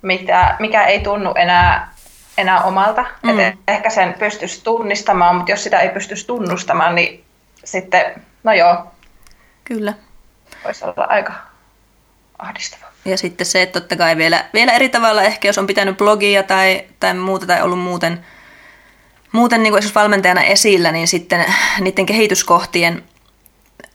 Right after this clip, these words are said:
Speaker 2: kun ne tulee väkisinkin sitten myös sun seuraajille, seuraajille siinä, niin ehkä siinä on vielä semmoinen ekstra kynnys, että jotenkin välillä ajattelee, että ei saisi muuttaa mielipidettään tai ei saisi jotenkin kehittyä ihmisenä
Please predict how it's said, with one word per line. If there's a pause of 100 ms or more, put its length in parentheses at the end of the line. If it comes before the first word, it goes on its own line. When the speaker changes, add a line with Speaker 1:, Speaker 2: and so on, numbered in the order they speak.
(200)
Speaker 2:
kun
ne
tulee
väkisinkin
sitten
myös
sun
seuraajille, (480)
seuraajille
siinä,
niin
ehkä
siinä
on
vielä
semmoinen
ekstra
kynnys,
että
jotenkin (520)
välillä
ajattelee,
että
ei
saisi
muuttaa (200)
mielipidettään
tai
ei
saisi
jotenkin
kehittyä
ihmisenä